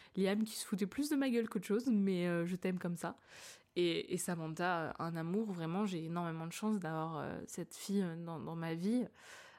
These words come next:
Euh, elle a vécu aussi la rupture avec son premier amour, même si moi je pense que du coup, euh, la relation qu'on avait avec mon ex-copain est tellement différente de la leur parce que on se voyait très peu avec mon ex.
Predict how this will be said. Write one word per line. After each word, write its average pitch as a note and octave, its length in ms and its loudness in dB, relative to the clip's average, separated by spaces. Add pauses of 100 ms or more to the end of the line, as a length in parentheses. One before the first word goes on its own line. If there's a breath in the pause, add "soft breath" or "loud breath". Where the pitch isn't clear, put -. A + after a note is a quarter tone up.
(140)
Euh, D#3+ 460 -2
elle F3+ 140 2
a G#3+ 100 2
vécu G#3 380 0
aussi F#3 320 2
la E3+ 120 0
rupture D#3+ 300 -6
avec D#3+ 140 -6
son D3+ 120 -6
premier E3+ 300 -4
amour, A3 240 4
même G#3 180 2
si G3+ 200 0
moi G#3 160 4
je - 80 -6
pense A3 260 0
que - 80 -4
du F#3 220 0
coup, G#3+ 380 0
euh, E3+ 540 2
la F3 140 -4
relation G#3 500 2
qu'on F#3+ 180 -2
avait F3+ 180 0
avec F#3+ 180 -2
mon F3+ 140 0
ex-copain G3 580 -2 (540 loud breath)
est G3+ 140 2 (220)
tellement A3 300 0
différente G3 480 0
de F#3 80 2
la F3 140 2
leur G#3 300 2
parce - 300 -6
que A3 300 2 (460 loud breath)
on G#3+ 100 2
se G3+ 80 2
voyait G3+ 240 2
très B3+ 200 0
peu G3 340 0
avec F3 260 -4
mon F3 160 -2
ex. F3 320 -6